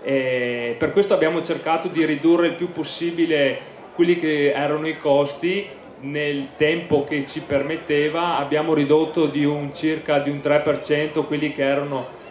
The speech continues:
i costi preventivati rispetto all'anno precedente. Abbiamo effettuato una detrazione per quanto riguarda l'addizionale irpef per le fasce di reddito più basse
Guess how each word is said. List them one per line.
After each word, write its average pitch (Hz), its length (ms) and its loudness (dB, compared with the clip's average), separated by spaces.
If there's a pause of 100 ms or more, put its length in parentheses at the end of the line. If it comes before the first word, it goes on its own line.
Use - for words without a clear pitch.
(240)
i 127 480 -4
costi 156 360 2
preventivati 151 880 0
rispetto 151 500 -2
all'anno 143 400 0
precedente. 147 960 -2 (560)
Abbiamo 143 1300 2 (240)
effettuato 170 880 2
una 143 640 -2
detrazione 175 840 2
per 139 180 -4
quanto 156 240 0
riguarda 143 800 2
l'addizionale 143 680 -2
irpef 147 680 -2 (120)
per 151 160 4
le 156 140 2
fasce 156 420 0
di 143 100 -2
reddito 143 460 0
più 156 180 0
basse 170 560 0